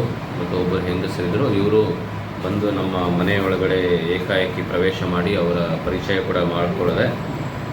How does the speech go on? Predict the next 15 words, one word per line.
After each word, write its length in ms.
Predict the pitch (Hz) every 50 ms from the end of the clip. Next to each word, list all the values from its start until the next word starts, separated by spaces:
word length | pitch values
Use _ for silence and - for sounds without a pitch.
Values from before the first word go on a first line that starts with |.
| - - 90
ಆ, 60 | 92 87 -
ಸ್ವಲ್ಪ 260 | - 92 90 - 98 92 90 87 82 82 78 90 - - - - - - - - - - - - - - - - - - -
ಅಸಭ್ಯವಾಗಿ 600 | - - 117 - - 101 98 95 90 92 95 92
ವರ್ತಿಸಿ, 500 | 90 87 - - 95 - - 107 107 107 107 - - - - - - -
ಅವಾಚ್ಯ 400 | 90 98 98 98 95 - - -
ಶಬ್ದಗಳಿಂದ 380 | 95 92 92 95 95 95 92 90
ಬೈದು, 480 | 87 87 87 87 95 98 98 95 101 110 - - - - - - - - - - - - 90
ಮನೆಯನ್ನು 400 | 90 98 101 101 104 98 - 101
ಜಪ್ತಿ 280 | 92 87 - - 107
ಮಾಡ್ತೀವಿ 400 | 104 101 98 95 95 - 95 92 92
ಅಂತ 140 | 85 92 92
ಹೆದರಿಸಿ, 600 | 87 113 107 92 92 90 - - - 131 120 107
ಮತ್ತು 240 | 101 - - 110 107 104 101 98 95 92 92 92 90 90 87 87 85 82 80 - - - - - - - - - - - - 98 101
ಏನು 320 | 104 101 95 90 87 90
ಹೆಂಗಸರೊತ್ತಿಗೆ 1160 | 90 92 98 107 107 113 104 - 104 104 - - - 92 - 113 110 107 98 90 87 85 80